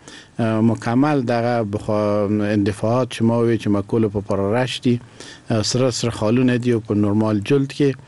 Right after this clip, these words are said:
آه، دا پیدا کیږي چې په دې مرحله کې تشخیص د مرض،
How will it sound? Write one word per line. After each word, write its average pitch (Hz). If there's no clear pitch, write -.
آه، 107
دا 123
پیدا 117
کیږي 156
چې -
په 135
دې 165
مرحله 170
کې 165
تشخیص 180
د 175
مرض، 151